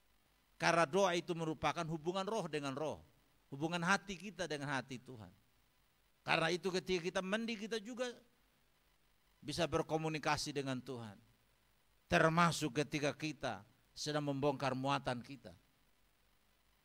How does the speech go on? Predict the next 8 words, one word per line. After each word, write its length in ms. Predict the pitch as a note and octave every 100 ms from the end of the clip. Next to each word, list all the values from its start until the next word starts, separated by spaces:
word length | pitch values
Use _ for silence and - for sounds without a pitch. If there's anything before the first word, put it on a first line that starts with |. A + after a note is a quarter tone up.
| _ _ _ _ _ _ _ _ _ _ _ _ _ _ _ _ _ _ _ _ -
Kita 320 | E4 D4+ D4
berdoa. 640 | D4+ D4+ E4+ E4 C#4+ A3 - _ _ _ _ _ _ _ _ _ _ _ _ -
Setiap 560 | - G#3 - C4 G#3 -
kali 240 | B3 A#3+
saya 160 | A#3 G#3+
bongkar 400 | F#3 G3+ G3 F#3+
muatan, 560 | G3 A3 - D#3+ C#3+
saudara-saudara, 720 | D#3 C#3+ C3+ A#2+ C3+ A#2+ G2